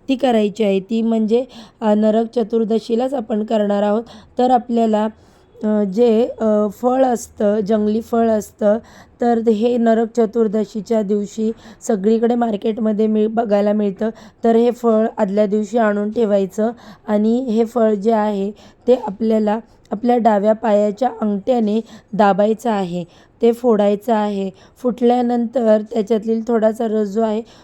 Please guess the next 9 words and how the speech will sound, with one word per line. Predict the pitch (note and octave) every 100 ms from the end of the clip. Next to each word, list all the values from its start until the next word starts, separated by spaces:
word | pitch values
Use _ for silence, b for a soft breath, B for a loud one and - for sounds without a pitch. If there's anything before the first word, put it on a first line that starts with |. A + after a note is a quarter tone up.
| B
तो | A3
तुमच्या | A3 A#3 G#3 A#3+
जिभेला | G3+ G#3+ G#3 G#3+ A3+
लावायचा | A3 G#3+ G#3 G3 A#3+ A#3 B B
आणि | G#3+ G#3+
त्या | A3+ B3+
फळामध्ये | B3 A3+ G#3+ G#3 G#3+ G#3+
बिया | G#3 A3 G#3+
असतात, | G#3 - G#3+